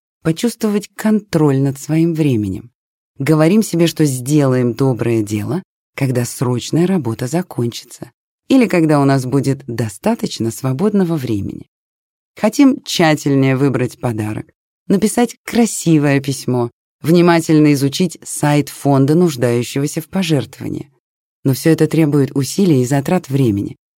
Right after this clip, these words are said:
поэтому в большинстве случаев так и не воплощается в жизнь. И очень зря. Проявления щедрости делают нас намного счастливее. Практикуйтесь в ничего не делании.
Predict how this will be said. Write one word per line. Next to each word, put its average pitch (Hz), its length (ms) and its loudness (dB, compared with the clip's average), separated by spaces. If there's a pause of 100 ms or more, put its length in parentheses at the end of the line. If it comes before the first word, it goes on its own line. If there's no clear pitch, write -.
поэтому 196 400 2
в 151 80 -2
большинстве 143 560 0
случаев 143 580 -2 (280)
так 135 220 -4
и - 20 2
не 120 100 0
воплощается 135 680 -4
в 156 40 -8
жизнь. 127 360 -6 (340)
И 120 180 -6
очень 180 540 -4
зря. 104 420 -8 (480)
Проявления 160 580 4
щедрости 135 520 -2
делают 131 460 0
нас 127 400 -2
намного 147 420 0
счастливее. 110 680 -8 (1600)
Практикуйтесь 208 800 -2
в 139 100 -12
ничего 135 520 -4
не 160 200 0
делании. 107 520 -10